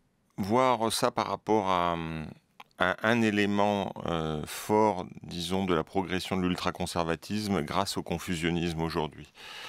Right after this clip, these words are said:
C'est la relativisation de la frontière symbolique avec l'extrême droite. Bon, à gauche. Si on prend deux mille deux, il est clair qu'il y a une frontière que, euh, que peu de gens peuvent, euh, traverser. Bon. Et puis on,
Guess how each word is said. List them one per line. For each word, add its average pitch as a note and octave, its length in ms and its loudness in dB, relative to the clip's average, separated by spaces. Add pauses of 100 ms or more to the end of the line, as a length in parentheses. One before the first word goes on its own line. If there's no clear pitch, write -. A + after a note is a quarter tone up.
(420)
C'est - 260 0
la F#2+ 120 6
relativisation G2 880 0
de G#2 40 2
la F2 100 2
frontière F2 380 -6
symbolique F2 460 0
avec D2+ 160 -2
l'extrême D2+ 400 -4
droite. B1+ 440 -10 (240)
Bon, - 180 -10 (520)
à D2+ 120 -4
gauche. C#2 420 -6 (240)
Si - 160 -4
on A#2 160 4
prend G2+ 200 2
deux F#2 140 2
mille F#2 280 -2
deux, A#2+ 240 4
il G2+ 100 2
est F#2 100 4
clair A#2 280 0
qu'il E2+ 160 -8
y - 20 0
a E2+ 40 -2
une E2 120 -4
frontière D2 720 -4
que, E2 100 -6
euh, D2 320 -8
que E2+ 120 -4
peu G#2 220 2
de F2 60 -4
gens F#2+ 240 -2
peuvent, E2 320 -2
euh, D2 100 0
traverser. D2 680 -6
Bon. D2 120 -14 (1080)
Et A2 80 4
puis - 160 2
on, A2 100 6